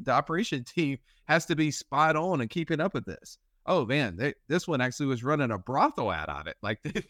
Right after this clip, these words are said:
you know, this place is gonna get shut down and, like, you know, twenty of the units are gonna be i-, in a mess." That kind of stuff, you know, people will bring that up. They'll have prior experience from something that they can say, "Here's my experience."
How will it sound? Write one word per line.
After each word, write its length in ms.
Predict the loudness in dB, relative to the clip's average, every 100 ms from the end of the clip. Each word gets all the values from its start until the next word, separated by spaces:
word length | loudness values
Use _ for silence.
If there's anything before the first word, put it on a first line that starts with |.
| _
you 220 | 0 2
know, 120 | 4 0 -4 -14 -4
this 180 | 0 2
place 240 | 4 2 2
is 140 | 0
gonna 160 | 2 2
get 220 | 0 -2
shut 340 | 0 0 2
down 400 | 4 6 6 4
and, 160 | 0 0
like, 200 | -2 -2 _
you 120 | -2
know, 100 | 0
twenty 320 | 0 -2 0 2
of 80 |
the 80 | 2
units 460 | 2 2 2 2 0
are 100 | 0
gonna 240 | 2 0
be 240 | 0 -4 -6 _ _ _ -4
i-, 100 | -2
in 200 | 2 2
a 60 |
mess." 540 | 4 2 0 -8 -18 -20 _ _ 2
That 200 | 2 4
kind 160 | 2
of 80 | 2
stuff, 400 | 0 0 0 -10 -4
you 120 | -2
know, 100 | 0
people 340 | -2 2 2
will 120 | 2
bring 260 | 2 2 4
that 220 | 2 2
up. 220 | 4 2 2
They'll 120 | 0
have 220 | 2 0
prior 360 | 0 2 2 0
experience 580 | -4 -2 0 0 -2
from 160 | -6 -4
something 400 | -2 -2 -2 -2
that 160 | -2 0
they 140 | -4
can 180 | -4 -4
say, 280 | 0 2 2
"Here's 320 | 0 -2 -2
my 200 | -4 -6
experience." 720 | -8 -6 0 2 0 -2 -8